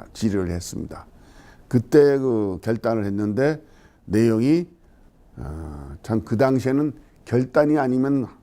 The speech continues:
할 수 없는 그런 내용을, 어, 가지고 질의를 했습니다. 간단히 소개하게 되면, 어, 첫째는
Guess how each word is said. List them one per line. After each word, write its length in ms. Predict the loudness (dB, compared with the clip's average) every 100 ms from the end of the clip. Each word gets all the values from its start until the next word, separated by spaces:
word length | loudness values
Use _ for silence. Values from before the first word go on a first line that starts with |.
| _
할 160 | -10 -8
수 180 | -4 0
없는 500 | 2 2 2 0 -4 -12 -20 -20 -20 -20 -4
그런 340 | 0 2 2
내용을, 500 | 2 0 0 -4 -8 -12 _ -20 -16
어, 460 | -12 -10 -10 -10 -12
가지고 380 | -8 -4 0 -2
질의를 380 | -2 -4 -4 -4
했습니다. 540 | -6 -8 -10 -12 -16 -20 -20 -20 -18 0
간단히 320 | 2 4 2
소개하게 460 | 0 0 0 -2
되면, 440 | -2 -2 -2 -2 -4 -10 -20 -20 -20 -20 -20 -10
어, 260 | -8 -6 -4
첫째는 1000 | -2 0 2 2 0 0 -2 -4 -10